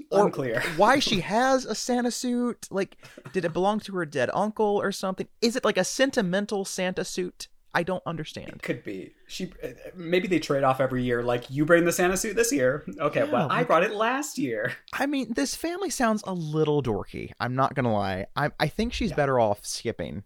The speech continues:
Speaker 1: <laughs> Christmas, to be honest.
Speaker 2: I, I think so. I,
Speaker 1: They're a little much.
Speaker 2: Right.
Speaker 1: Um,
Speaker 2: I think if they made a sequel to this, it should be, like, Wes Bentley coming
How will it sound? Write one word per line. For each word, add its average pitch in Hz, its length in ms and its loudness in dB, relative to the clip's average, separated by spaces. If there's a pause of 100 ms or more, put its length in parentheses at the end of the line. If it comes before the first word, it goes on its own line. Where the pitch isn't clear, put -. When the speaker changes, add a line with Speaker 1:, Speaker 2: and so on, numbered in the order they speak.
Speaker 1:
<laughs> - 100 -14
Christmas, - 760 4
to - 120 -4
be 151 160 4 (140)
honest. - 720 -10 (460)
Speaker 2:
I, 185 560 -6
I 165 120 -6
think 165 300 0
so. 95 460 -2 (240)
I, - 100 -20
Speaker 1:
They're 202 140 -8
a 226 60 -2
little 208 200 -6
much. - 500 -4 (760)
Speaker 2:
Right. - 320 -14
Speaker 1:
Um, 165 360 -2
Speaker 2:
I 151 60 -6
think 180 160 -4
if 175 60 -4
they 151 80 0
made 139 120 2
a 123 40 2
sequel 120 300 -2
to - 100 -10
this, 104 180 -6
it 110 80 -10
should 110 140 -8
be, 110 100 -6
like, 95 320 -6
Wes 117 200 -2
Bentley 107 480 -6 (120)
coming 110 460 -4